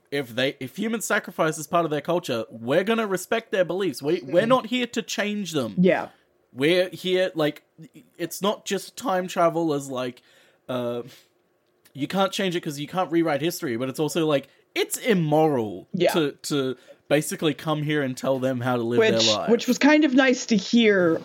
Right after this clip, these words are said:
Speaker 2: and then that never comes back up the rest of the episode, and I'm like, "Okay." Um,
Speaker 1: I, again, like,
Speaker 2: I
Speaker 1: if that
Speaker 2: know.
Speaker 1: was made in the seventies or eighties, I can tell you that would be a th-, follow through through the entire
Speaker 2: Yeah.
Speaker 1: episode.
Speaker 2: Um,
Speaker 1: Especially with a few companions that would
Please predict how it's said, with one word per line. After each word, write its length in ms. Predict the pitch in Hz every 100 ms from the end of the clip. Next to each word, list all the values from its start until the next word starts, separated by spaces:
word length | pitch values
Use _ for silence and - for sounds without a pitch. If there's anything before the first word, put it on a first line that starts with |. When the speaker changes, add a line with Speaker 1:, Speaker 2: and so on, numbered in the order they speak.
| -
Speaker 2:
and 200 | 202 185
then 200 | 214 202
that 240 | 202 -
never 400 | 196 196 202 220
comes 320 | 233 214 185
back 240 | 202 185 185
up 120 | 156
the 80 | 165
rest 200 | 165 -
of 80 | 160
the 120 | 165
episode, 340 | - 160 160
and 100 | 143
I'm 80 | 156
like, 200 | 170 160 - - 554
"Okay." 420 | 381 247 190 170 - - - - - - - - -
Um, 340 | 220 214 208 - -
Speaker 1:
I, 160 | 269 - 202
again, 480 | 180 190 113 98 -
like, 220 | 147 139 -
Speaker 2:
I 60 |
Speaker 1:
if 60 | 156
that 60 | 202
Speaker 2:
know. 80 | 180
Speaker 1:
was 160 | 156
made 160 | 156 143
in 80 | 120
the 60 |
seventies 460 | 110 180 190 190 170
or 60 | -
eighties, 360 | 151 160 190 -
I 80 | 123
can 160 | 123
tell 160 | 110 135
you 140 | 127
that 180 | 117 135
would 100 | 135
be 100 | 131
a 80 | 110
th-, 1040 | - - _ - _ _ _ _ - -
follow 320 | 208 185 165
through 300 | 151 156 143
through 160 | 135 139
the 160 | 123 117
entire 760 | 107 - - 147 135 127 117
Speaker 2:
Yeah. 120 | -
Speaker 1:
episode. 420 | 95 101 90 - _ _ _ - - - - _ -
Speaker 2:
Um, 380 | 220 208 185 _
Speaker 1:
Especially 500 | 147 - 196 185 233
with 140 | 190 185
a 60 |
few 260 | 180 180 180
companions 640 | 185 151 147 151 160 160
that 140 | 156
would 120 | 143